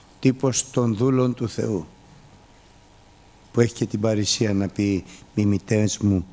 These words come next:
γίνεστε καθώς και εγώ του Χριστού». Σεις εξεύρετε ότι από τις πρώτης μέρας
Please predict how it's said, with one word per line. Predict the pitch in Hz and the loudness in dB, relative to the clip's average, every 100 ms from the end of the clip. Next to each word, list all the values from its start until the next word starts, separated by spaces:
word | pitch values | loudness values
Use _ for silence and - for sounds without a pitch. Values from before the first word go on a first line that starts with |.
| - | -8
γίνεστε | 98 110 95 92 - 95 | -2 0 2 -2 -4 -6
καθώς | - - 92 - | -6 -6 -6 -4
και | 95 | -4
εγώ | 90 | -4
του | 90 - | -6 -12
Χριστού». | 107 - - - - - - - - - - - - - - - - - - - - - - - - - - - - - - | -8 -6 -6 -10 -16 -20 -20 -20 -20 -20 -20 -20 -20 -20 -20 -20 -20 -20 -20 -20 -20 -20 -20 -20 -20 -20 -20 -20 -20 -12 4
Σεις | - - 214 208 - | 6 8 6 6 6
εξεύρετε | 202 - - - 208 208 135 127 123 - 160 170 - - - - - - - - - - - - - - - - - - - | 4 2 2 4 4 2 0 -2 -2 0 0 -2 -10 -20 -20 -20 -20 -20 -20 -20 -20 -20 -20 -20 -20 -20 -20 -20 -20 -20 -4
ότι | - 170 180 | 2 4 6
από | 135 156 | 4 2
τις | - 151 - | 0 0 0
πρώτης | - 190 247 262 208 180 127 | 0 4 4 4 0 2 4
μέρας | 170 185 170 143 127 - | 4 6 6 4 2 -2